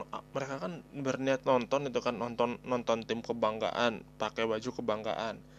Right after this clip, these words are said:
Begitu di tempat, di tempat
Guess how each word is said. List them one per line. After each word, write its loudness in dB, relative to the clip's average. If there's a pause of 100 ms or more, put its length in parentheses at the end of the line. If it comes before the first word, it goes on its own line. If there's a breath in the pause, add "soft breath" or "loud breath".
(280 loud breath)
Begitu -4
di -2
tempat, -2 (400)
di -10
tempat -2